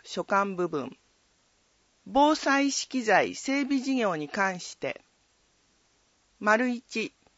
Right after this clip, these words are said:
今回購入するエアーベッドとテントの使用や選定の理由。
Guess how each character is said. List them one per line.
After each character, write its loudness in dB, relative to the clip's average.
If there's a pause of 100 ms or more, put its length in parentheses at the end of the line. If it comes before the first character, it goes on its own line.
(440)
今 2
回 4
購 2
入 0
す -6
る 0
エ 4
ア 8
ー 2
ベ 4
ッ -2
ド 2
と 0 (140)
テ 2
ン 2
ト -2
の -2
使 -6
用 6
や 4
選 -2
定 -2
の 0
理 -4
由。 2